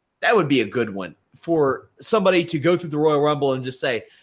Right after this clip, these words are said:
"I wanna kick the shit out of this guy so bad. I'm willing to forgo everything else." Maybe it would work, maybe it wouldn't,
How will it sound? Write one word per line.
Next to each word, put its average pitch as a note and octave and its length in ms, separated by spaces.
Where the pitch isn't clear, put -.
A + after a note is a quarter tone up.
"I E3 140
wanna G#3 280
kick - 300
the D#3+ 80
shit C#3 340
out G2+ 160
of G2 80
this A2 200
guy G2 260
so D3 400
bad. F#2+ 360
I'm C3 200
willing B2+ 280
to A2+ 40
forgo A#2 360
everything A2+ 460
else." F#2+ 340
Maybe D#3+ 260
it A#2+ 40
would G#2 120
work, F#2 220
maybe F2 240
it D2+ 120
wouldn't, E2 280